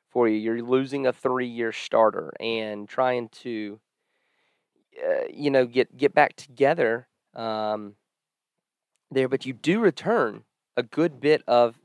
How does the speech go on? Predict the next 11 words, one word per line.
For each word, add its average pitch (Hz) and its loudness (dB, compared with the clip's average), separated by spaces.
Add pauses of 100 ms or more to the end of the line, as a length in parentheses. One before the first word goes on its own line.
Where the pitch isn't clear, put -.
(140)
talent 135 2
offensively, 120 0
two 147 -2
all-conference 123 2
offensive 110 -4
linemen, 120 0 (720)
uh, 104 0
two 147 0
all-conference 127 4
wide 127 4
receivers, 127 -4